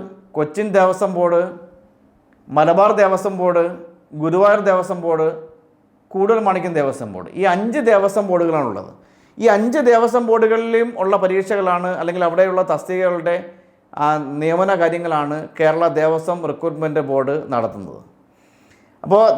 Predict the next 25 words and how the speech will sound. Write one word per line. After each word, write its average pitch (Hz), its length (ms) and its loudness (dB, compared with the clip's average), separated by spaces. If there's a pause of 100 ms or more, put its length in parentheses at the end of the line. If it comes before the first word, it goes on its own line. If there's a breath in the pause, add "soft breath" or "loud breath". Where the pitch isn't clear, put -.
(160)
ദേവസ്വം 233 440 4
ബോർഡിൻ്റെ 247 400 4
കീഴിലുള്ള 208 460 2 (360)
ഈ 160 40 -6 (100)
വിവിധ 196 160 4 (120)
ദേവസ്വം 214 340 0
ബോർഡുകളുടെ 214 440 0
കീഴിലുള്ള 190 340 0 (140)
പത്ത് 185 240 -4
നാലായിരത്തോളം 196 560 2
ക്ഷേത്രങ്ങളുണ്ട്. 165 640 -4 (840 soft breath)
ആ 208 40 4 (180)
ദേവസ്വം 247 400 0
ബോർഡുകളുടെ 240 420 4 (120)
കീഴിലുള്ളതും 226 680 -2 (400)
കീഴിലല്ലാത്തതുമായിട്ടുള്ള 220 1300 2 (240)
മഹാക്ഷേത്രങ്ങളെക്കുറിച്ച് 220 1080 -2
നമ്മൾ 185 180 -2
അറിഞ്ഞേ 170 280 -2
പറ്റൂ. - 180 -12 (1040)
ഇപ്പോൾ 156 220 -10
കീഴിലില്ലാത്ത 175 680 2
ക്ഷേത്രങ്ങൾ 170 360 -2
എന്ന് 165 120 -2
പറഞ്ഞാൽ 151 300 0